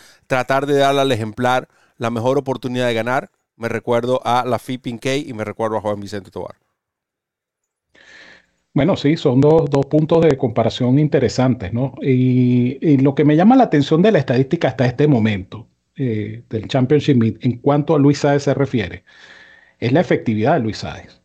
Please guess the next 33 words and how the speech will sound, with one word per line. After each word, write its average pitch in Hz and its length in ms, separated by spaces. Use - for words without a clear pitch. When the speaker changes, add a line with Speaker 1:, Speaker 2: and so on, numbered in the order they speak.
Speaker 2:
Luis 113 140
Sáez 139 240
tiene 160 280
veintisiete 139 840
por 120 220
ciento 131 400
de 123 80
efectividad 117 640
y 151 180
el 143 140
resto 214 400
de 208 40
los 160 140
jinetes 139 380
que 123 160
vienen 143 340
en 139 140
las 117 100
posiciones 127 720
siguientes 123 680
tienen 135 440
diecinueve, 131 720
diecinueve, 123 720
quince, 127 460
trece, 117 340
trece, 113 400
diez, 113 240
doce, 120 220
diecisiete. 120 500
Es 151 60
decir, 156 160
ni 165 140
siquiera 214 640